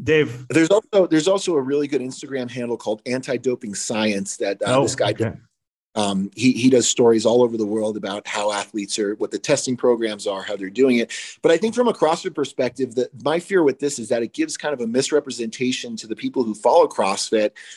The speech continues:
Speaker 2: who are looking at these athletes saying, like, "Oh, if I train like this, maybe I'll look like them,"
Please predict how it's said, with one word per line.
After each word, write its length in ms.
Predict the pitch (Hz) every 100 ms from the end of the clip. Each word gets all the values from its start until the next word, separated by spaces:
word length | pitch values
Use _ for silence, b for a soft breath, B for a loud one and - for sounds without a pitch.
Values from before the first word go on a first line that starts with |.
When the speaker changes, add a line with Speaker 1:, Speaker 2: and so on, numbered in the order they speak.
| B
Speaker 2:
who 80 | 135
are 80 | 123
looking 300 | 143 160 156
at 40 |
these 200 | 127 110
athletes 400 | 123 143 147 113
saying, 240 | - 120 113
like, 200 | 107 - -
"Oh, 220 | 180 175
if 100 | 139
I 80 | 123
train 300 | - 156 151
like 220 | 131 -
this, 200 | 170 -
maybe 240 | 131 135
I'll 160 | 127 117
look 200 | 139 -
like 240 | 120 113
them," 400 | 151 170 131 123